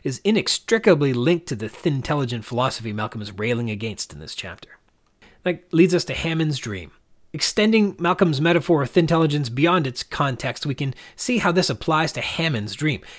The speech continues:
Hammond explicitly stated he's not looking to save lives. He'd never invest in research into something that would help mankind. The rewards aren't great enough. He can only rationalize Jurassic Park as an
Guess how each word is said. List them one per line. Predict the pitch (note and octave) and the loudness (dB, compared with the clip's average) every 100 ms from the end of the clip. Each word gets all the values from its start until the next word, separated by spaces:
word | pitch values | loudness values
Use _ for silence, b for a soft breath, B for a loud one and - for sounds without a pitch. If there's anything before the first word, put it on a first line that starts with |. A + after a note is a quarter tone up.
| - | -4
Hammond | F3 F3 | 2 2
explicitly | D3+ - D#3 E3+ D#3+ C3+ | 2 -2 0 0 0 -2
stated | - E3 D3+ | 0 0 0
he's | B2+ F#3+ | 0 0
not | F#3 D#3+ | 2 0
looking | C#3+ - C3+ | 0 0 -2
to | |
save | - C3 A#2 G#2+ | -2 -2 -4 -2
lives. | F2+ E2+ E2+ - B B - | -4 -4 -8 -12 B B 0
He'd | F3 D3 | 0 4
never | F#3 G#3+ B2+ | 2 4 2
invest | A#2 A#2+ - | 0 -4 -6
in | A2+ | -6
research | B2 B2 B2+ A#2+ | -4 -2 -4 -6
into | B2+ A2 | -6 -4
something | C3+ A#2+ A#2 | -4 -2 -4
that | G#2+ | -4
would | F#2+ | -6
help | - E3+ - A#2+ | -2 -2 -2 -6
mankind. | G#2+ G#2 - C3 E2 - B B B | -6 -6 -4 -4 -6 -12 B B B
The | D#3 | 6
rewards | E3 D#3 F3+ F#3+ F#3 - | 6 8 8 6 4 2
aren't | D#3+ D3 | 0 0
great | D#3 E3 | 2 2
enough. | C3+ F#2 - | 2 -4 -6
He | D3+ | -4
can | C3+ D#3 | -4 2
only | D#3+ E3+ | 4 4
rationalize | D3 C#3+ C3+ D#3 C3+ C3 B2 | 4 2 0 0 -2 -4 -6
Jurassic | A2 C#3+ D3+ - | -2 0 0 -2
Park | B2+ C3+ | -4 -2
as | A#2+ A2+ | -4 -6
an | A#2 | -8